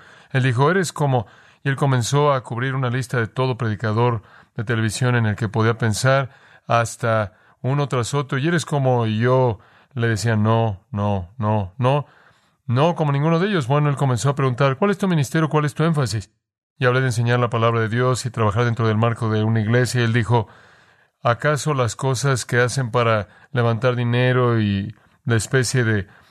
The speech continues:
riqueza y prosperidad, algunas de ellas en las que están metidos?". Y siguió, "Ese tipo de cosas te molestan". "Sí, me molestan". "¿Por qué no haces algo por eso?". Él dijo, "¿Cómo es que tantas personas pueden tomar el nombre de cristiano, el nombre de Cristo,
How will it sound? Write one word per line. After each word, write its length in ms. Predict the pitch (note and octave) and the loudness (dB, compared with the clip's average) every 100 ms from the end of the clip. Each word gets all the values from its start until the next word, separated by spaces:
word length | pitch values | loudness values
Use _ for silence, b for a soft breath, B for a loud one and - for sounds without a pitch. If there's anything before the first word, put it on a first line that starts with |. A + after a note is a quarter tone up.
| b b | b b
riqueza 400 | A#2 A2+ C3+ A2+ | -6 -2 -2 -2
y 20 | |
prosperidad, 580 | B2+ A2+ - A2+ A2+ B2+ | -2 -4 -2 0 2 2
algunas 360 | A#2 A#2 B2 A2 | 2 0 0 0
de 120 | A#2+ | 0
ellas 400 | A#2+ A#2+ G#2+ - | 0 0 0 0
en 100 | A2+ | 0
las 160 | G#2+ - | 0 0
que 80 | |
están 220 | A2 B2 A#2 | -2 2 2
metidos?". 520 | A2+ B2 A#2 A2 - | 2 0 0 0 0
Y 200 | G#2+ G2+ | 0 0
siguió, 420 | - B2+ F#3+ A2+ b b b - | 0 2 0 -2 b b b -10
"Ese 180 | A2 A#2+ | -8 -6
tipo 260 | C3+ B2 | -4 -2
de 80 | A2+ | -2
cosas 440 | - A#2+ A2 A#2+ | 0 0 2 -2
te 80 | - | 0
molestan". 640 | A2 A2 B2 - D3 D3+ A2 | 2 2 2 0 0 0 -2
"Sí, 180 | A#2 B2 | -2 0
me 120 | C3+ | 2
molestan". 520 | A#2 A#2+ A#2 D3+ D#3 B B B - | 2 0 0 -2 -2 B B B -2
"¿Por 180 | C#3+ | -2
qué 160 | - F#3 | 0 0
no 120 | G3 | 2
haces 300 | F3+ E3 - | 2 0 2
algo 540 | E3 D#3+ D#3 D3 C3 - b _ | 2 2 0 -2 -2 -6 b _
por 160 | C#3 | 0
eso?". 260 | E3+ D3+ B2+ | 2 0 -2
Él 80 | A2+ | -2
dijo, 300 | A#2 G2+ G2 B B | 0 -2 -6 B B
"¿Cómo 160 | D#3+ | 0
es 80 | E3+ | 0
que 80 | D3+ | 0
tantas 360 | C3 D3 D3 - | 0 0 0 -2
personas 420 | G#2+ C#3 D3 A2+ | -2 0 0 0
pueden 240 | C3 B2 | 0 2
tomar 300 | A2+ A2 A#2 | 2 2 2
el 80 | A2+ | 2
nombre 260 | A#2 A2+ G2 | 0 2 0
de 80 | |
cristiano, 680 | - G2 - B2 B2 G#2+ G#2+ b b b b b | -2 -6 -2 0 2 2 -2 b b b b b
el 160 | A2+ G2+ | -8 -2
nombre 240 | A#2 A#2 | 0 2
de 100 | G#2+ | 0
Cristo, 540 | F#2 A#2+ C3 - A2 | -2 -2 -2 -2 -4